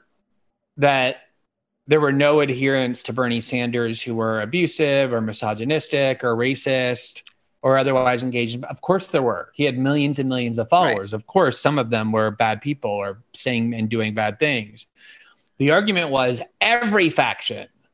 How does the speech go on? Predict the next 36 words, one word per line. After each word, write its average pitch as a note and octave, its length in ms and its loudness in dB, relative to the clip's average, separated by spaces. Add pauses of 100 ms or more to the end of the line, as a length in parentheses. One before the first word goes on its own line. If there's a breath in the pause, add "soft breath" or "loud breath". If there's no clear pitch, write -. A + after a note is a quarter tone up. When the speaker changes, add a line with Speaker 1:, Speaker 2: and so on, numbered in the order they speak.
(640)
Speaker 1:
has B2+ 840 0
people B2+ 560 0 (180)
doing C3 280 2
those A2+ 200 0
kinds A2+ 240 -6
of G2+ 120 -10
things. - 600 -12
It's C3+ 260 -4
not E3 320 0 (100)
unique D3 440 2
in B2+ 240 -2
any D#3 180 -2
way C#3+ 200 0
to C3 160 -4
one A#2+ 420 -2 (220)
faction. G#2 500 -6
It's, C3+ 220 -2
Speaker 2:
Right. D#3 200 -2
Speaker 1:
it's, C3 300 -4 (140)
you, D#3 220 0
you D3+ 260 4
assemble F#3 500 2
enough D3+ 240 2
human D3+ 240 -2
beings C3+ 640 -4 (320 soft breath)
and C#3+ 120 2
some D3 200 2
of D3 80 0
them D3 100 0
are C#3+ 80 2
gonna C#3 180 -2
say C3+ 240 -2
and B2+ 140 0
do B2+ 140 0
bad A#2 260 -2
things. G#2+ 480 -6